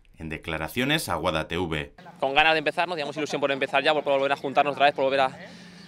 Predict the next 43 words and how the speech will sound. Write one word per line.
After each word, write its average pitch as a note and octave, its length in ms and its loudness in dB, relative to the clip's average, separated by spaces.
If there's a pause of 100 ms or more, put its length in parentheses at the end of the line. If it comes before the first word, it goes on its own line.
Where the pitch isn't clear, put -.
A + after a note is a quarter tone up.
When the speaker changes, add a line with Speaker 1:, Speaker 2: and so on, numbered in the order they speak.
Speaker 2:
a C3+ 80 2
lo C#3 80 4
que C#3 60 -2
más D3 120 4
nos D3 120 2
gusta, F3 420 4
pero E3 140 2
bueno, C#3 180 2
sabemos D3 260 0
que E3 60 -6
es D3+ 100 -6
un, D3 320 0 (800)
un D3+ 140 -2
periodo D3+ 180 6
de D3 60 10
la C#3+ 80 8
pretemporada C#3+ 580 4
o C3+ 80 4
un C#3 140 -4
tramo C#3+ 260 6
de, C#3+ 260 4 (120)
de C3+ 80 -4
la C3+ 100 4
temporada C#3+ 560 4
que, B2 420 0 (480)
que C3+ 120 -6
se C3+ 80 -4
sufre C#3+ 320 2
más, C#3 160 6
¿no? C3+ 80 0
Al C3+ 60 -2
final, C3+ 260 -2
eh, C#3 280 4
el C3+ 120 -2
objetivo C#3 340 0
de C#3 60 4
estas, C3 380 -4
eh, C3 160 -2
siete C#3 200 -6
semanas C#3 300 0
de C#3+ 80 -12
este C#3+ 100 -4
año D3+ 240 0